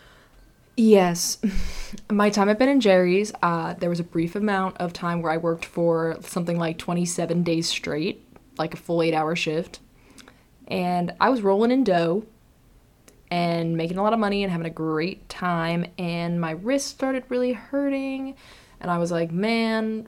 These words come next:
I gotta stop with this. Good thing it's my last week before I go back to school." And I got it looked at.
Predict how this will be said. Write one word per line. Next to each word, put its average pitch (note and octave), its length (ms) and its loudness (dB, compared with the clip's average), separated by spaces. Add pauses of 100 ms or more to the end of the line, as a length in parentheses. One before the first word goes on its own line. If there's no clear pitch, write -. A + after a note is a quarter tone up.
I - 160 -4
gotta E3 220 -2
stop A#3 420 -2
with A#3 180 -4
this. A3+ 500 -2
Good E3 180 -2
thing E3+ 120 -2
it's E3+ 180 -4
my E3+ 100 -2
last E3 300 -2
week F3+ 180 -2
before E3+ 240 -4
I D#3+ 40 -2
go D#3+ 60 -4
back D#3 180 -6
to E3 100 -8
school." A#3+ 760 -4
And - 100 -6
I D3+ 60 -10
got - 140 -10
it - 100 -12
looked A#3+ 720 -6
at. A3+ 920 -4